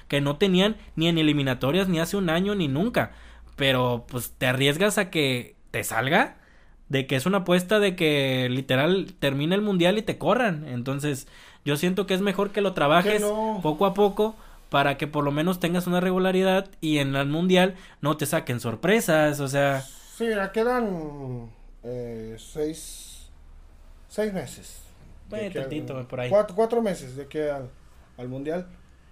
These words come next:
Speaker 2: Eh, hoy no creo que sea la salida más viable el, el quitar a Martino de ahí.
Speaker 1: No, ahorita no.
Speaker 2: Eh,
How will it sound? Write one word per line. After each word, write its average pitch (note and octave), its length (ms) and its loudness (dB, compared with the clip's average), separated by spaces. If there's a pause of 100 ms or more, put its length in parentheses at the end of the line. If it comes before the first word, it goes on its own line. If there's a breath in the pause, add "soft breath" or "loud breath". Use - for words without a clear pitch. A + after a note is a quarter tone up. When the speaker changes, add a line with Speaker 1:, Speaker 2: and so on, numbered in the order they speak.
(380 soft breath)
Speaker 2:
Eh, B2+ 520 -6 (420)
hoy F#3+ 460 -2
no F3+ 420 0
creo F#3+ 240 -4
que F3 100 -8
sea D#3+ 240 -4
la E3 160 -4
salida D3 320 -10
más D3 240 -10
viable C#3+ 300 -8
el, B2 260 -12
el B2 200 -12
quitar C3 300 -10
a C#3 40 -6
Martino C3 420 -8
de B2 80 -6
ahí. E3+ 180 -8 (200)
Speaker 1:
No, F#3 220 -2
ahorita C3+ 280 -6
no. A2+ 200 -10
Speaker 2:
Eh, A2+ 840 -10